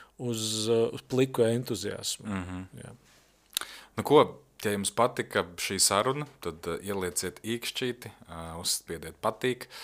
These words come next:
Speaker 2: padalieties, jo šādu te, mūsuprāt, vērtīgu sarunu un saturu gribas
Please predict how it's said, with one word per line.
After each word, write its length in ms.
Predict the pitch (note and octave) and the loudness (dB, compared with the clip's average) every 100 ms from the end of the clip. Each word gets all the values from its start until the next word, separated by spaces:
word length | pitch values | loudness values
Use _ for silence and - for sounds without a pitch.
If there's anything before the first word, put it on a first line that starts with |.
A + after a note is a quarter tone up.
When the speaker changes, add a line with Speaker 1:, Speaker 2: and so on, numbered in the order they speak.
| - - - | -16 -18 2
Speaker 2:
padalieties, 920 | G2 A2+ B2+ C#3+ C#3+ C3 B2+ - - - | 4 4 4 4 4 4 4 4 0 -10
jo 500 | F#2+ F#2 F#2 F#2+ F2+ - | -8 -4 -2 -2 -4 -8
šādu 500 | - - A2 G#2+ F#2 | 0 8 8 8 4
te, 220 | - A2 C3+ - | -2 -2 -2 -14
mūsuprāt, 720 | - E2+ F2 F#2+ - D2+ D2 | -18 -14 -8 -8 -8 -10 -10
vērtīgu 560 | F2 A#2 E3 F3 F3 E3+ - - F2+ | 2 2 2 0 -2 -4 -16 -20 -8
sarunu 500 | - G2+ A#2+ C#3+ A2 | 0 2 4 2 -2
un 80 | E2 | -2
saturu 400 | G2+ G#2+ C3 A2+ | -2 -2 -4 -6
gribas 460 | F#2 G#2+ B2 - | -4 -4 -2 -4